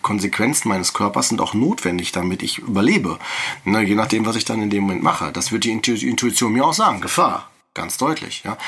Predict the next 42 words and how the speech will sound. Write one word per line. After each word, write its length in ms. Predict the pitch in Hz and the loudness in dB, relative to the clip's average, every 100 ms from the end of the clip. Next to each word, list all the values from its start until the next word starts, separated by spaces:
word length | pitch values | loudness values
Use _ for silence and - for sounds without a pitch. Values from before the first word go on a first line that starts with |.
| - 202 | -6 -2
Aber 100 | 98 | 2
wenn 140 | 131 | 2
die 100 | 127 127 | 4 2
Angst 300 | 131 - 202 | 2 2 2
nicht 240 | 226 - | 2 2
real 300 | 95 90 80 | 0 -2 -2
ist, 280 | 80 - - | -4 -6 -4
wie 100 | 98 | -4
zum 200 | - 101 | 0 0
Beispiel 320 | 104 - 104 | 2 0 -2
irgendwie 360 | 104 101 92 95 | -2 -2 -2 -2
in 60 | |
einen 80 | 98 | -2
Fahrstuhl 460 | - 117 117 - 113 | 2 4 4 0 0
einsteigen 680 | 104 104 113 110 104 107 - | 0 0 2 0 2 0 0
oder 320 | 95 90 85 - - - | -2 -2 -4 -8 -10 -6
einen 380 | 101 98 98 98 | -4 -2 -2 0
Partner 360 | - 120 113 110 | 2 2 2 -2
zu 140 | 123 | -2
verlassen 680 | - 107 107 - 107 - - - - - | 0 2 2 2 2 0 -2 -10 -8 -2
und 80 | |
wenn's 240 | 101 104 - | 0 0 -2
nur 100 | 104 | 0
grad 180 | 101 101 | 0 0
situativ 640 | 101 - 104 98 123 123 | -2 -2 -2 0 0 2
ist, 320 | 123 110 - | 0 0 0
weil, 300 | 98 98 98 98 | 2 2 2 0
äh, 480 | 98 98 98 101 98 | 0 0 0 -2 -4
ich, 220 | - - | -6 -6
äh, 60 | 101 98 - | -8 -6 -4
Angst 360 | 104 107 - | -2 -2 -2
hab, 80 | 104 | -4
dass 160 | 101 98 | -4 -2
er 60 | |
mir 120 | 98 | 0
was 140 | 98 - | 0 0
antut 400 | 120 123 113 107 | -2 0 0 2
oder 260 | 101 104 | 0 0
irgendwie 300 | 113 117 117 | 0 2 2
so, 200 | 107 117 | 4 2
weißt 260 | 87 92 - | 0 0 0
du? 100 | 175 | -2